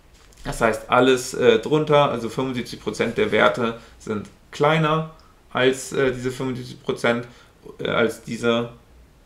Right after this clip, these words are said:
äh, Marke, was sind das? Achtzehn.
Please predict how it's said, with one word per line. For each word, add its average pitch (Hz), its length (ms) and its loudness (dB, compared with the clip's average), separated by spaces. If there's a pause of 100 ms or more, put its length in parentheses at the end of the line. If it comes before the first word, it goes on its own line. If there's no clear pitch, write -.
(380)
äh, 123 240 -2
Marke, 117 420 2
was 110 120 -4
sind 110 180 -10
das? 117 320 -4 (240)
Achtzehn. 143 600 -2